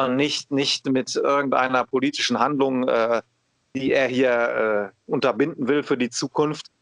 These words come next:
Und vor allen Dingen ist das dann eben auch in seinem eigenen Kopf und da hat kein anderer dran Anteil und da kann man auch keine psychische Beihilfe leisten an sowas.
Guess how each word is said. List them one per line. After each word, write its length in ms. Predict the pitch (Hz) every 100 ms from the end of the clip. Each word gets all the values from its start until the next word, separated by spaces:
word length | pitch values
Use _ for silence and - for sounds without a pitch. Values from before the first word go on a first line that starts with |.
| _
Und 160 | - 139
vor 160 | 131 123
allen 180 | 143
Dingen 180 | 151 147 -
ist 280 | 135 -
das 260 | 143 139 -
dann 200 | 135 135
eben 220 | 139 135
auch 140 | 135 123
in 100 | 113
seinem 240 | 120 120
eigenen 380 | 123 147 139 117
Kopf 300 | - 113 -
und 140 | - 120
da 140 | 113
hat 180 | 131 -
kein 180 | 123 120
anderer 300 | 127 123 120
dran 160 | 113
Anteil 380 | 113 143 - 110
und 100 | 110
da 100 | 110
kann 180 | 104 127
man 120 | 123
auch 160 | 113 -
keine 240 | 123 117
psychische 480 | 110 143 123 123 107
Beihilfe 460 | 113 127 120 - 101
leisten 440 | 113 104 - -
an 120 | -
sowas. 420 | 113 - - -